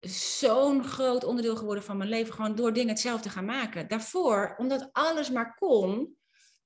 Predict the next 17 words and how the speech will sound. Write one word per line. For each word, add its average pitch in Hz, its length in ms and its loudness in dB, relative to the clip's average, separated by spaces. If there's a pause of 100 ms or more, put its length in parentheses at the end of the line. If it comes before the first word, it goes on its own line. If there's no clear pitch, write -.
en 247 140 -2
omdat 262 260 0
alles 294 360 2
maar, 233 460 2
ik 226 80 -2
kon 269 160 2
het 247 120 -2
allemaal 254 260 4
afkopen, 185 720 0
maar 208 140 0
daarmee 240 640 2
word 240 260 -2
je - 100 -2
ook 262 240 2
een 269 80 0
soort, 196 680 -2 (440)
ehm, 175 920 -4